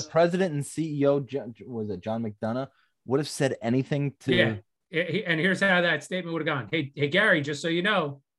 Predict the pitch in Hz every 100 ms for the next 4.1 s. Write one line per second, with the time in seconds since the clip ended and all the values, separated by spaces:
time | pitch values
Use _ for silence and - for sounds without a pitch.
0 | _ _ 120 139 156 175 175 214 214 190
1 | 156 143 - _ _ _ 143 131 131 123
2 | - _ _ _ - 131 143 170 180 185
3 | 180 190 196 226 - 160 160 156 156 147